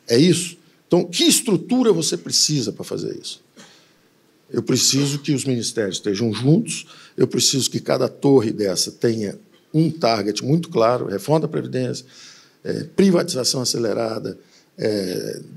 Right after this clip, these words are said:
desalavancagem, despedalar os bancos públicos, quando chegar nos bancos públicos também, é,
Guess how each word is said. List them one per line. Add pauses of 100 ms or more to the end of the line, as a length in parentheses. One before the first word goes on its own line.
(220)
desalavancagem, (160)
despedalar
os
bancos
públicos, (200)
quando
chegar
nos
bancos
públicos
também, (460)
é,